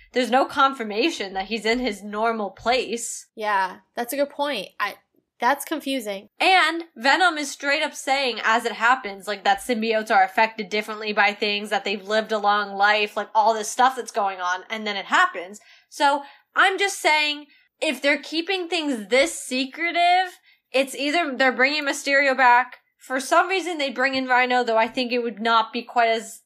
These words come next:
Speaker 1: secretive if it
Speaker 2: Impactful.
Speaker 1: was.
Speaker 2: Yeah.
Speaker 1: Yeah. Or it could be Venom.
Speaker 2: Wow, that would be,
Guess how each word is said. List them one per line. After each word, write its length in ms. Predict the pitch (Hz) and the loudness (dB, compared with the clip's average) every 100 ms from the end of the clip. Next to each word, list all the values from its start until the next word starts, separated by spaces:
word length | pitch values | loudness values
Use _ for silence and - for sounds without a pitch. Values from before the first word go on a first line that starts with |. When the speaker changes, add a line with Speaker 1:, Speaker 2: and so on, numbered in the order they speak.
| - | -20
Speaker 1:
secretive 560 | - 240 226 233 226 | -8 -6 -2 0 2
if 120 | 214 | 0
it 120 | 214 196 | -2 -2
Speaker 2:
Impactful. 40 | |
Speaker 1:
was. 560 | 220 240 240 247 247 - | 4 4 4 0 -8 -12
Speaker 2:
Yeah. 380 | 214 190 - - | -8 -8 -8 -12
Speaker 1:
Yeah. 380 | - 247 214 185 - _ _ _ - | -4 2 2 2 -2 _ _ _ -2
Or 380 | 302 349 349 339 _ _ - | 4 4 4 -2 _ _ -4
it 240 | 302 277 | -4 -2
could 320 | - 277 311 - | -8 -4 -4 -2
be 180 | 302 | -2
Venom. 720 | 277 254 269 240 - - _ _ | 0 -2 -4 -4 -8 -10 _ _
Speaker 2:
Wow, 320 | 220 220 214 | -6 0 0
that 180 | 208 214 | 0 -2
would 120 | 247 | -4
be, 280 | 277 294 285 | -6 -6 -8